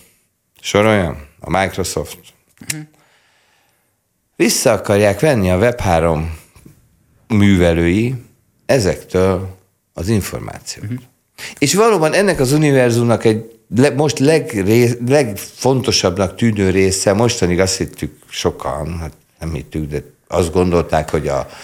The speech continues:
Speaker 1: a bitcoin közben a maga a kriptovaluta,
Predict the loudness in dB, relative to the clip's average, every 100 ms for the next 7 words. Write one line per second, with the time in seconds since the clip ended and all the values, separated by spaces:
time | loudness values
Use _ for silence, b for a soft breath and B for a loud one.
0 | B B B -10 -10 -6 0 0 0 -4
1 | 0 2 2 2 0 0 -2 0 -6 -8
2 | -14 _ -16 -14 -6 -2 -2 -2 -2 -2
3 | -2 0 0 -2 -2 -4 -6